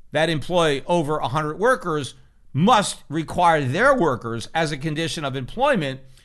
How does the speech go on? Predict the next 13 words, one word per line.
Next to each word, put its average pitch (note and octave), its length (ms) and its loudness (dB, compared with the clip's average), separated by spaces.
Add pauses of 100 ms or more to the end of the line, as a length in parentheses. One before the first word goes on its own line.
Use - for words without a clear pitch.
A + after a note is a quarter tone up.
(160)
to F#3+ 180 -2
be C3 200 0
vaccinated B2 880 -2 (220)
or D3 180 -2
face C#3+ 640 -4
outrageous D3 800 -2
penalties, C#3+ 720 -6 (180)
uh, A#2+ 220 0
civil D#3 340 -4
penalties D#3 760 -4 (280)
for D3+ 360 0
each E3+ 300 -4
non-vaccinated C#3 1000 0